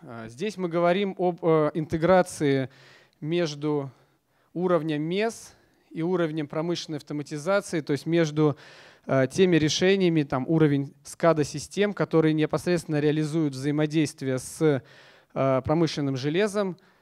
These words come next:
И таким образом система позволяет забирать информацию из, э, системы более низкого уровня, либо напрямую из, э, соответствующих контроллеров, управляющих тем или иным оборудованием, либо из скада среды.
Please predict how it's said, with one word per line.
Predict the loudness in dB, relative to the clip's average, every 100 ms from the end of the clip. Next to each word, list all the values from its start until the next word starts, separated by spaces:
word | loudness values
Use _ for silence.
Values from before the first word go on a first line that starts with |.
| _ _ -8
И | -4 2 2 0 -8
таким | -4 2 4
образом | 4 2 2 -6
система | -8 -10 0 2 4 2 2
позволяет | -6 -2 2 4 4 2
забирать | 0 4 4 2
информацию | -4 -4 -2 0 -2 -4 -4 -4 -8 -8
из, | -8 -8 -8
э, | -4 -2 -4 -6
системы | -12 -16 -2 0 0
более | 2 4 4 2
низкого | -2 -4 -6
уровня, | -2 0 0 -2 -4 -6 _
либо | -4 0
напрямую | -2 0 -2 2 2 0
из, | -4 -8 -8
э, | -6 -4 -6 -8 -20 -20 -20
соответствующих | -10 -8 -4 -6 -6 -10 -8
контроллеров, | -8 -2 0 2 2 2
управляющих | -2 0 2 4 2 2 -4 -2
тем | 0 2
или | 2
иным | 2
оборудованием, | 4 4 2 0 -2 -2 -4 -8 -16 _ _
либо | -6 0 2
из | 2 -2 -6 -16 -20
скада | -2 2 2 -2
среды. | -4 -4 0 0 0